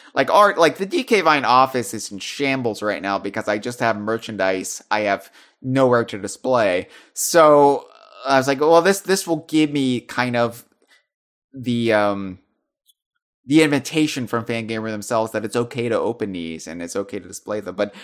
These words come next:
now I'm thinking, like, it would be fun if they would, like, license,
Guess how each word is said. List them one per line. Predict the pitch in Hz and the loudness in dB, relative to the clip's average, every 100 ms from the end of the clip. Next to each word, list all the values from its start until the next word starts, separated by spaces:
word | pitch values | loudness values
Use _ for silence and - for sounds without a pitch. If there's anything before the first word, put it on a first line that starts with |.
| - | -8
now | - 180 247 | 0 2 4
I'm | 180 | 2
thinking, | 151 131 135 | 0 -2 -2
like, | 123 120 - | 0 0 -2
it | - | -2
would | 147 | 0
be | 143 135 | 2 0
fun | 156 160 | 2 2
if | 147 | 2
they | 143 127 | 0 0
would, | 120 107 | 0 -4
like, | 107 104 - | -8 -8 -10
license, | 104 104 117 143 - 123 113 110 104 - | -6 0 2 0 -2 -6 -4 -8 -8 -10